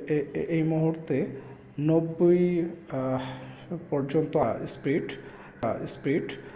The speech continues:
তো সেই স্পিডে দেখা যাচ্ছে আমরা ভৈরব ব্রিজ পার হচ্ছি। আমরা ভৈরবের পশ্চিম পাশ থেকে ভিডিওটা নিয়েছি। তা আমরা আশুগঞ্জের দিকে যাচ্ছি। তো আমাদের এই ভৈরব ব্রিজটা পার হতে আমরা মহা-, ভৈরব ব্রিজটা পার হতে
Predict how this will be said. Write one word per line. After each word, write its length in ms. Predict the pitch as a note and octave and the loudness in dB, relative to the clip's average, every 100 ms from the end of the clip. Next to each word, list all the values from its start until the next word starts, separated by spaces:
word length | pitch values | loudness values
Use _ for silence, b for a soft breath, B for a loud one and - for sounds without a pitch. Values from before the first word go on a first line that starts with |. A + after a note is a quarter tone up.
| B B - | B B -10
তো 100 | C3 | -4
সেই 340 | A#2+ - D#3 E3+ | -4 2 4 4
স্পিডে 500 | E3 - D#3+ E3 F#3 | 2 2 2 4 4
দেখা 300 | D3+ B2+ D#3+ | 6 6 6
যাচ্ছে 560 | E3+ E3 - G#3 D4 | 6 2 2 2 2
আমরা 360 | - E3+ D#3 D3+ | 0 -2 2 2
ভৈরব 320 | C3+ C3+ E3+ | 2 2 2
ব্রিজ 300 | E3 D#3 D#3 - | 2 0 0 2
পার 200 | D3 D3 | 4 4
হচ্ছি। 460 | D3 - G#3+ D4+ | 0 -2 -2 -2
আমরা 240 | A#3+ C#3+ C#3 | -2 -2 -2
ভৈরবের 500 | D3 D3 E3 E3+ E3+ | 2 4 4 4 2
পশ্চিম 400 | F3 E3+ - E3 E3+ | 2 0 0 0 2
পাশ 220 | C#3 - | 2 2
থেকে 220 | E3 D#3+ | -2 -2
ভিডিওটা 480 | D3 C#3+ D3 D3+ D#3 | 0 0 0 2 2
নিয়েছি। 500 | D3+ C#3+ C3+ - A3 - B B B B - | 2 0 -2 -2 -2 -2 B B B B 0
তা 80 | G#2+ | 4
আমরা 420 | A#2 B2+ C#3 B2+ | 4 4 4 4
আশুগঞ্জের 800 | B2+ D#3+ - F3+ F3 E3 D#3+ D#3+ | 4 0 4 4 6 6 4 2
দিকে 220 | C#3+ C#3 | 2 2
যাচ্ছি। 560 | C#3 A2+ - F#3+ B3+ B B B B - - | 2 2 0 -2 -2 B B B B -20 -6
তো 280 | A2+ G#2+ A2 - - | -2 -2 -4 -10 -6
আমাদের 320 | C#3 C3+ C#3+ | -4 -2 -2
এই 100 | C#3+ C#3+ | -4 0
ভৈরব 400 | D3 E3 F3+ F3 | 6 8 8 6
ব্রিজটা 380 | E3 D#3 - F3 | 2 2 2 2
পার 280 | D#3+ C#3+ | 4 2
হতে 320 | B2 B2+ D#3 D3+ - | 2 -2 -2 -4 -6
আমরা 200 | D#3 C#3 | -6 -4
মহা-, 260 | D3 C3+ - | -2 -2 -2
ভৈরব 360 | D3 D3 F3 F3+ | 2 6 8 8
ব্রিজটা 440 | E3 D#3+ D#3+ - | 6 2 2 2
পার 280 | F3 D#3+ C#3+ | 4 4 4
হতে 320 | B2 - D#3 | 2 0 -2